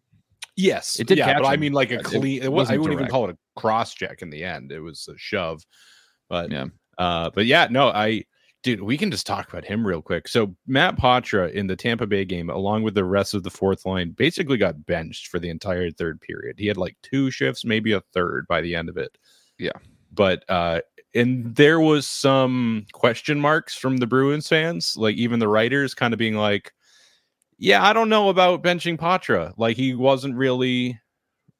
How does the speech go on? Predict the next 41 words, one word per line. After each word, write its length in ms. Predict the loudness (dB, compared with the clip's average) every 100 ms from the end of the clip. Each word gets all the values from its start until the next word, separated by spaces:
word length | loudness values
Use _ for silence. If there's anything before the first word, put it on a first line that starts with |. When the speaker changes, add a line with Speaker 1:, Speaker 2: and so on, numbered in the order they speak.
| _ _
Speaker 1:
playing 460 | -2 0 0 -2
poorly 400 | 0 2 2 2
that 240 | 0 -2 -4
game. 300 | -6 -4 -2
I 80 | 0
would 140 | 0
go 120 | 0
as 100 | 0
far 220 | 0 0 0
as 100 | -2
to 20 |
say 140 | -2
he 100 | 0
was 140 | -2 -2
playing 400 | -2 -2 -2 0
well. 440 | 4 4 2 -4 _ -20 -20 _ _ _ _ _ _
But 160 | 2 2
whatever. 520 | 4 4 4 4 2
Some 200 | 2 2
people 160 | 2 2
were 80 | 2
like, 160 | 0
"Is 100 | -2
this, 160 | -2 0
like, 140 | -2 -2
tough 340 | 0 -2 0
love?" 420 | 2 4 2 0
And, 120 | -2
like, 240 | -2 -2 -4
from, 280 | -4 -2 -2
like, 180 | -2 -2
Monty, 340 | -2 0 0
like, 200 | 0 -2
trying 160 | -2 -4
to 40 |
get 180 | -2 -2
him 120 | -2
to 100 | -4
even 420 | -6 -6 -8 -12 -14
more 340 | -4 0 2
motivated. 640 | 2 0 0 0 0 0 -4